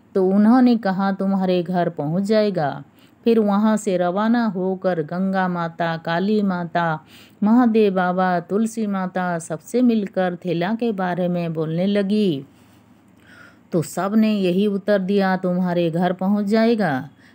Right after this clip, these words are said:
जब वो घर पहुंची उसने देखा पांच थैले रखे हुए थे। वो खुश हो गई, पर जब वो खोलने लगी तो वो देखी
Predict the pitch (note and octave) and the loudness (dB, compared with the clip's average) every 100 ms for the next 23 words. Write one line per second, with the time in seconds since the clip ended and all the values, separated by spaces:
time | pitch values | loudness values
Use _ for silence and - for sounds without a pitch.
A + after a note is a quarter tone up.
0 | - F3+ F#3 F3+ F#3 E3 F3 G3+ G#3 G#3+ | -6 0 2 2 0 2 -2 0 2 4
1 | G3 G#3+ A3+ G#3+ E3 - D#3+ F3 F3+ F3 | 2 2 2 2 0 -6 -10 -8 -4 -2
2 | E3 E3 F3+ E3 D#3+ F3+ G3+ G#3 G3+ - | -2 -2 -2 -4 -4 -4 -2 -2 -4 -4
3 | F3+ F#3 F3 E3+ E3+ F#3+ F3 F3+ F3+ A3 | -2 0 0 -2 -4 -4 -2 0 0 0
4 | A#3+ A3 D3 C#3+ - - - G3+ G3+ - | 2 2 2 -4 -14 -20 -4 -2 -2 0
5 | C4 D4+ C4 A3 G3 G3+ G3+ D3+ D3 _ | 0 0 0 0 0 0 0 -4 -8 _
6 | _ - E3+ D#3+ G3 G#3 G#3 F#3+ F#3 - | _ -6 -4 0 2 2 2 0 0 -2
7 | G#3 A3+ G#3+ F#3+ E3 F#3+ A3 A3 D#3 C#3+ | 0 2 2 2 0 2 2 2 0 -4
8 | - _ _ _ - E3+ D#3+ D3 D#3+ D3+ | -14 _ _ _ 0 2 4 2 0 0
9 | E3+ F#3+ F#3 A3 A3 A3 E3+ | 2 2 0 0 2 2 2